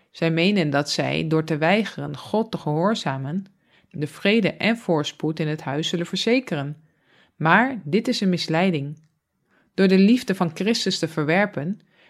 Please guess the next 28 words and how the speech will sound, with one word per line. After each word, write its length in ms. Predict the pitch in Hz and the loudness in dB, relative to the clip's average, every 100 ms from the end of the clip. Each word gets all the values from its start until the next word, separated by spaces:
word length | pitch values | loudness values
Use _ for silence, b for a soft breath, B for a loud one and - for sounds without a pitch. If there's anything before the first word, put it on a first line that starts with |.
| b | b
verwerpen 480 | - 175 208 269 240 | -2 4 6 6 2
zij 260 | - 151 | 2 0
in 80 | 156 | 0
feite 540 | 156 143 135 151 180 190 | -2 -2 0 -2 -2 2
datgene 840 | 196 - - 151 135 156 202 175 | 2 2 -2 -2 -2 -2 -4 0
wat 240 | 160 160 | 0 0
alleen 500 | - 147 165 269 254 | 0 0 2 2 0
reinheid 640 | 160 147 190 220 208 214 - | 0 2 2 2 0 -2 -4
en 160 | - 262 | -4 -4
standvastigheid 1000 | - 247 233 190 185 - - 151 151 156 | -2 -2 -2 0 0 -2 -4 -2 -2 -4
van 180 | 147 | -6
menselijke 500 | 147 190 196 214 196 | -2 -2 -2 -4 -2
liefde 320 | 180 156 156 156 | 0 -2 -4 -6
kan 180 | 135 | -6
geven. 540 | - 185 208 196 143 147 - _ _ _ _ _ _ _ _ | -4 -2 -2 -2 -6 -8 -14 _ _ _ _ _ _ _ _
Zij 180 | - 202 | 0 2
zullen 300 | 208 196 190 | 4 6 6
niet 200 | 262 262 | 6 4
alleen 300 | 214 175 165 | 4 4 2
de 60 | |
hemel 380 | 147 156 165 156 | 2 2 2 0
verliezen, 600 | 156 143 160 190 254 330 - b b b b | -2 -2 0 -2 -4 -6 -10 b b b b
maar 380 | 151 160 226 - | 2 4 4 0
ook 240 | - 254 285 | 0 2 2
de 80 | 262 | 2
ware 260 | 233 214 | 2 2
vreugde 500 | 190 - 175 170 - | -2 0 0 0 -2
missen 540 | 151 147 - 143 147 | -4 -4 -6 -8 -8